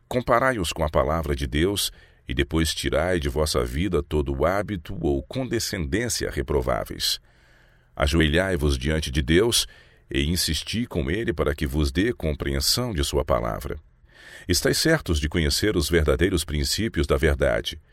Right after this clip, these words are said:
e depois, ao enfrentardes oponentes, não o fareis em vossas próprias forças. Um anjo de Deus se achará a vosso lado, para vos ajudar a responder a qualquer pergunta que vos seja dirigida.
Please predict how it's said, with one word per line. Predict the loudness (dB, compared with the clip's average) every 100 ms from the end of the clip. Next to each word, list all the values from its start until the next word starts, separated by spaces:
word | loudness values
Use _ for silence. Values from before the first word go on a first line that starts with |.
| -20 -20 -6
e | 2
depois, | 2 2 2 2 2
ao | 0 0
enfrentardes | -2 0 0 2 0 0 -2 -2
oponentes, | 0 0 0 -2 -2 -2 -4 -8 _ _ 0
não | 4 4 2
o |
fareis | 4 4 4 2 0
em | 0
vossas | 2 2 0 -2
próprias | -2 -2 -2 -6
forças. | -6 -6 -4 -2 -2 -2 -6 _ _ _ -20 -20 -12
Um | -2 2
anjo | 2 2 0
de | 0
Deus | 0 2 2 2
se | 0
achará | 0 2 2 2 0
a |
vosso | 2 0 0
lado, | 0 0 -2 -6 -14 -18 -20 2
para | 4 4
vos | 2 2
ajudar | 0 2 2 2
a | 2
responder | 0 0 -2 0 2 2
a |
qualquer | 2 4 4 2 0 0
pergunta | 2 0 2 -2 -2 -2
que | -2 0
vos | 2 2
seja | 2 2 2 0
dirigida. | 0 0 0 0 -2